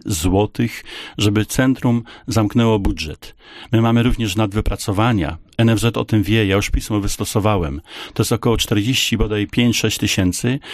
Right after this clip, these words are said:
które nam N F Z, oni po-, oni mówią, oni nam nie są winni, dlatego że nie było takiego kontraktu, tylko to były nadwypracowania, a my mówimy, my nie mogliśmy nie wpuścić tych ludzi do ośrodka, którzy pukali. To są potrzeby społeczne.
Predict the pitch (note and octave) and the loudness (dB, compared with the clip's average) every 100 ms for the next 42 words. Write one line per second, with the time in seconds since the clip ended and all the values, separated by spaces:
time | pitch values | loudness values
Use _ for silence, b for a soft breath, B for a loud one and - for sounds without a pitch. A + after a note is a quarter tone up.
0 | B - C3+ A#2+ A#2 A#2 A#2+ A2+ - A2+ | B -4 -2 2 0 2 2 2 2 0
1 | B2 B B - - - B - B2+ C3 | -2 B B -10 -10 -18 B 2 4 4
2 | C3+ C3 C3 C3 A#2 B2 A2 G2+ C#3+ D3 | 0 2 4 4 2 2 2 4 4 2
3 | A2 G2+ C3 G#2 F2 D2+ - B B - | 0 4 4 4 0 -6 -12 B B -4
4 | A2 B2 A2+ G#2 A2 A2 A#2 A2 G#2+ A2+ | -2 0 0 2 2 2 0 -2 -2 0
5 | G#2+ G#2 G2 A#2+ - - - B - - | 0 0 0 -2 -2 -4 -4 B -6 -2
6 | A2+ A2 B2 A#2+ A2+ A#2 A2+ - A2 A#2 | 0 2 0 0 0 -2 -2 -4 -2 0
7 | G2+ - A#2 C3 A#2+ B2+ B2+ A#2 B B | 0 2 2 4 4 2 2 0 B B
8 | A#2 A#2+ C3+ C#3 A#2+ B2 B2 - B2 A#2 | 2 4 4 2 2 2 2 2 0 -2
9 | A#2+ - A2 G2 G2+ G2+ G#2 - A#2+ A2+ | -4 -2 0 0 0 0 0 -2 -2 -2
10 | G2+ G#2 G#2+ - G#2+ A2 F2 D#2+ B - | -2 -2 0 0 -2 -4 -4 -8 B -6
11 | - A#2 - - - B2 A2 - G2 F#2 | -2 0 0 -2 -2 -2 -2 -2 -2 -2
12 | - | -4